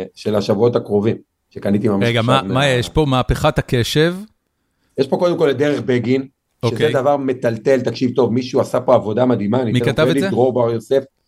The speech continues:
Speaker 1: דרור בר יוסף ערך, הוא לקח נאומים וכתבים של בגין, וחילק אותם לפי נושאים.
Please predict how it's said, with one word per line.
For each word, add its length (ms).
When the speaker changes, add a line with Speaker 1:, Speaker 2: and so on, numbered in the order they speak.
Speaker 1:
דרור 220
בר 80
יוסף 340
ערך, 360
הוא 120
לקח 260
נאומים 400
וכתבים 460
של 140
בגין, 420
וחילק 320
אותם 200
לפי 200
נושאים. 380